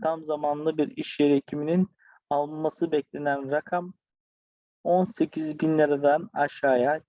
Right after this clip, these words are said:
on sekiz bin lira ile yirmi bin lira arasında bir rakam olması gerektiği yönünde şu bana gelen sonuçlardan. İki bin yirmi iki yılı için kısmi zamanlı için ücret nedir? Şu anda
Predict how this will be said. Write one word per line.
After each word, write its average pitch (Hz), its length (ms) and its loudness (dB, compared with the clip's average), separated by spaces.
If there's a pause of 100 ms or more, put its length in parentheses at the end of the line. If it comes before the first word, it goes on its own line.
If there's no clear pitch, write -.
(120)
on 151 160 2
sekiz 143 360 -4
bin 147 140 0
lira 151 180 4
ile 151 140 6
yirmi 143 420 0
bin 156 180 -2
lira 139 200 2
arasında 135 560 -4
bir 135 180 -2
rakam 147 300 -2
olması 143 380 -4
gerektiği 135 480 2
yönünde 139 460 0 (540)
şu 165 420 -2 (400)
bana 156 200 2
gelen 147 420 2 (320)
sonuçlardan. 127 640 0 (1700)
İki 208 260 0
bin 226 160 10
yirmi 202 280 8
iki 202 200 0
yılı 208 160 4
için 180 280 -2
kısmi - 340 -6
zamanlı 147 440 2
için 139 200 -4
ücret 131 380 0
nedir? 151 440 0 (240)
Şu - 220 -2
anda 165 400 4